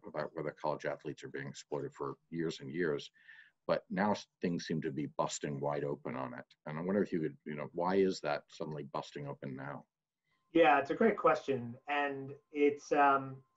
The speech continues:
Speaker 2: it-, it's, it's been great for me, I have to say, personally and professionally, because as you know, I've spent a lot of my career writing and teaching about the intersection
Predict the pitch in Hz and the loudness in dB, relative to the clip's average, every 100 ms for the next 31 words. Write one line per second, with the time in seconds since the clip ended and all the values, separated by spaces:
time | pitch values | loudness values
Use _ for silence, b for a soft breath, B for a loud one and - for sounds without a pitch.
0 | _ _ 165 165 165 165 - - - - | _ _ -10 0 0 0 -10 -18 -20 -8
1 | 165 - _ _ _ _ _ _ 196 214 | -8 -8 _ _ _ _ _ _ 4 4
2 | - 170 185 - - 165 151 143 160 151 | 8 8 6 4 2 2 4 2 2 4
3 | 147 139 - 143 139 - _ 170 170 160 | 4 2 0 0 0 -2 _ 4 4 2
4 | 143 127 135 - 143 139 131 131 123 131 | -2 -4 -6 -2 -2 -2 -2 -2 -2 -4
5 | 131 117 - _ _ - 135 151 165 151 | -4 -6 -10 _ _ -10 -6 0 2 4
6 | 143 131 - 139 127 131 135 135 127 123 | 4 4 0 -6 -4 2 2 2 -2 -4
7 | 127 127 127 127 123 120 - _ _ _ | -4 -2 -2 0 0 -2 -4 _ _ _
8 | 123 127 131 131 127 127 123 120 117 113 | 0 2 4 2 0 -2 -6 -6 -10 -10
9 | - 135 135 127 110 123 123 120 - 127 | -6 -6 -4 -6 -4 0 2 2 -2 -6
10 | 123 127 117 127 - 131 120 | -4 -4 -6 -8 -6 -8 -8